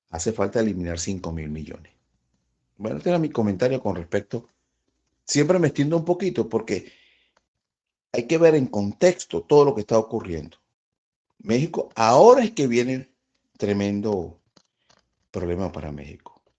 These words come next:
para hacerlo más débil. México es una potencia económica y tienen que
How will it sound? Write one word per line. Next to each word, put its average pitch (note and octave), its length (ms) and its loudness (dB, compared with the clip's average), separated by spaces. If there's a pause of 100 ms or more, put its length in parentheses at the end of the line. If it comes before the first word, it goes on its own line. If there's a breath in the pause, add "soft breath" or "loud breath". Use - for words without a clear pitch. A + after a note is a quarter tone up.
(1160)
para F#2 160 -6
hacerlo A2 360 2
más A2+ 200 2
débil. F#2 460 -2 (640)
México A#2+ 500 0
es C3+ 160 -2
una B2+ 220 -4
potencia A#2 420 -4
económica D3+ 680 -4 (760)
y A#2+ 120 -2
tienen G#2+ 280 0
que D#3 320 -6